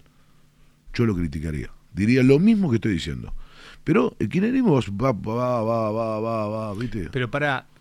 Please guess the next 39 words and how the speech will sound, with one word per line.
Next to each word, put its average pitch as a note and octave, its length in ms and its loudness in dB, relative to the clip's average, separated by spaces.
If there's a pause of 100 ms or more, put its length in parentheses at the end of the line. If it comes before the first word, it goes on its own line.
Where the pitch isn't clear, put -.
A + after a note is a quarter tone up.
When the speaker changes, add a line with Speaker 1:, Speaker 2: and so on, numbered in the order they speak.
(240)
Speaker 2:
me, C3+ 240 -4
me C#3 160 -6
interesa D3+ 400 -4
esto, - 200 -8
o - 20 -6
sea, A#2+ 220 -6 (300)
po-, C#3 280 -4
no D#3 200 -2
es G3 80 0
joda, A#2+ 520 -4 (140)
ten-, C#3 200 -8
podés D3 380 -4
tener E3 240 -4
problemas C#3 320 -2
legales. B2 560 -4 (280)
Speaker 1:
Pero - 120 -14
Speaker 2:
¿Son F#3 260 2
Speaker 1:
sí. F3 80 -2
Speaker 2:
penales F3+ 400 0
los C#3+ 120 -2
problemas F3 520 -2
o B2 60 0
no? A#2 120 0
Speaker 1:
Sí. A2+ 440 0 (180)
Speaker 2:
¿Pero B2 220 -6
qué, C#3 140 -2
te B2 340 -6
pueden C#3+ 280 -4
llegar C3+ 220 0
a C3 120 -2
meter A#2+ 260 -4
en C3 100 -4
cana F3 180 0
Speaker 1:
Sí, D#3+ 40 0
Speaker 2:
por - 80 0
una C3+ 100 2
Speaker 1:
pero B2 120 -4
Speaker 2:
cosa A#2 100 -4
así? E3+ 280 -4